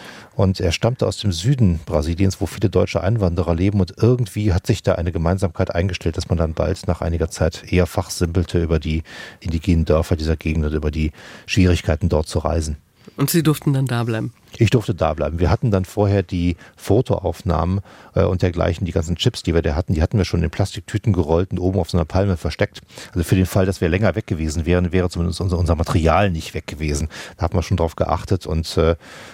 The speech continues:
Speaker 1: ansonsten muss man dem einfach gelassen entgegensehen, denn wenn die Gefahr einmal anrollt, kann man ja auch eh nichts mehr machen.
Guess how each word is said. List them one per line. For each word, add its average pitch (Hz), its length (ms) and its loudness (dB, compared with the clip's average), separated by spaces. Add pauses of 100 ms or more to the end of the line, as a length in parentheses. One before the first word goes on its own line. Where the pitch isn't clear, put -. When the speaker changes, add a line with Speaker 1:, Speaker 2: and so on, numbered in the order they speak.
(120)
Speaker 1:
ansonsten 87 400 2
muss 90 200 2
man 92 100 2
dem 85 100 -2
einfach 87 300 -4
gelassen 80 400 0
entgegensehen, 80 640 0
denn 76 180 -2
wenn 80 100 -2
die 80 120 -6
Gefahr 82 340 -2
einmal 85 220 -4
anrollt, 90 520 2 (360)
kann 95 140 0
man 95 140 2
ja 85 120 2
auch 87 320 -6
eh 101 140 4
nichts 82 200 -2
mehr 87 80 -6
machen. 85 260 -10